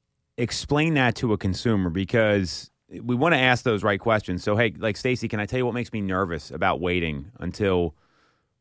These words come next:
making an offer until you see a price adjustment?"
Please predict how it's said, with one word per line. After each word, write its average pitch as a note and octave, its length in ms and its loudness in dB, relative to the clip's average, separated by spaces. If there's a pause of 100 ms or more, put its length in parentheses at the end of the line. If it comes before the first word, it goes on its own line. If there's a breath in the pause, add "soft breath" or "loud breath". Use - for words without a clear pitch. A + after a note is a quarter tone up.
(500)
making A2 400 2
an G#2 60 4
offer G#2 240 4
until G#2 180 -2
you G2 100 -2
see A#2 180 -4
a F2+ 60 0
price G2 280 -2
adjustment?" D#2+ 480 -6